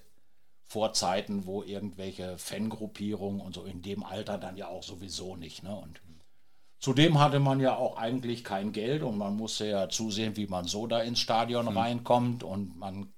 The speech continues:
Speaker 1: kann das heute, glaub ich, noch schön sehen. Ich bin kürzlich vorbeigekommen am Stadion. Das alte Eingangstor
Speaker 2: Hm.
Speaker 1: steht ja noch.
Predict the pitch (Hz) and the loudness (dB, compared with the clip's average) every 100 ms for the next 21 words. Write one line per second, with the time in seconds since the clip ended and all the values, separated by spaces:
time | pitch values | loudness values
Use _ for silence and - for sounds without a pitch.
0 | - - 131 165 165 151 - 156 156 131 | -10 -4 -2 0 0 0 0 0 0 0
1 | 135 143 123 131 127 - 123 120 92 117 | 2 0 0 0 0 0 -2 -2 -2 0
2 | 156 160 - - - - - - - 120 | 0 -2 -8 -18 -20 -20 -20 -10 -6 -2
3 | 139 143 - 135 127 - - 101 107 135 | -2 -2 0 -2 -4 -6 -2 2 2 2
4 | 143 143 139 135 - 135 139 120 101 113 | 0 -2 0 -2 0 2 2 2 0 -4
5 | 120 127 107 117 127 131 131 - 135 135 | -4 -4 -2 -2 0 0 0 -2 2 4
6 | 139 - - - 92 98 - 127 139 143 | 4 -2 -16 -16 -10 -6 2 2 4 4
7 | 143 151 156 - | 8 8 8 4